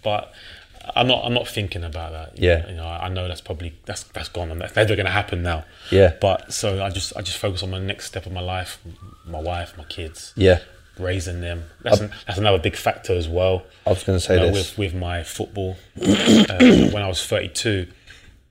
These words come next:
Speaker 1: I had opportunities to go around the world and play football, but my family were based in London now. We were settled. My kids were going to school.
Speaker 2: Yeah.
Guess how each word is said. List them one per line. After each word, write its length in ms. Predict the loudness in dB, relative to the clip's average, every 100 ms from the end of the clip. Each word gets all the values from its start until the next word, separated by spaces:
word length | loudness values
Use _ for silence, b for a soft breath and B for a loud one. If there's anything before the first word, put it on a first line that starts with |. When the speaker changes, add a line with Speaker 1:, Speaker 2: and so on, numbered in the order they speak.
| _ -20 -12
Speaker 1:
I 60 | 0
had 180 | 0 0
opportunities 520 | -6 -4 -2 -2 -2
to 80 | -6
go 180 | -2 0
around 220 | 0 -2
the 60 | -2
world 260 | 2 2 2
and 100 | 0
play 200 | -2 -2
football, 440 | 0 -2 -2 -6 -2
but 240 | -4 -4 B B B -6
my 120 | -6
family 360 | 0 2 2 0
were 80 |
based 460 | 0 2 0 -2 -10
in 120 | -4
London 360 | -2 -2 -2 -4
now. 180 | -6 -6
We 100 | -6
were 100 | -6
settled. 380 | 2 4 4 0
My 80 |
kids 280 | -6 -6 -6
were 200 | -6 -6
going 200 | -6 -6
to 40 | -8
school. 440 | -4 0 0 0 4
Speaker 2:
Yeah. 240 | 6